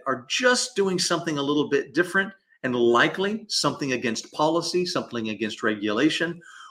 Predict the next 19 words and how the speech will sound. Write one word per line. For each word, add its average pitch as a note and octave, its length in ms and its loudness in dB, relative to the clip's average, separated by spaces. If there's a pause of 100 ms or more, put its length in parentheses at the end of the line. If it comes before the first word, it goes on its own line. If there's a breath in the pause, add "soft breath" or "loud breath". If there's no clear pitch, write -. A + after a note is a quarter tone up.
(100)
or A3 240 8
in E3 200 0
some F#3 280 4
cases, F#3+ 420 2
they're E3 140 6
just F#3+ 180 -2
trying F#3 220 2
to D#3 40 -2
do D3+ 120 2
something D#3+ 360 -4
good D3+ 220 2
for D#3 140 -8
the C#3+ 100 0
company D#3 500 -2 (220 soft breath)
and B2 160 -2
not D#3+ 220 6
knowing D3+ 260 2
any C#3+ 140 -2
better C3+ 400 4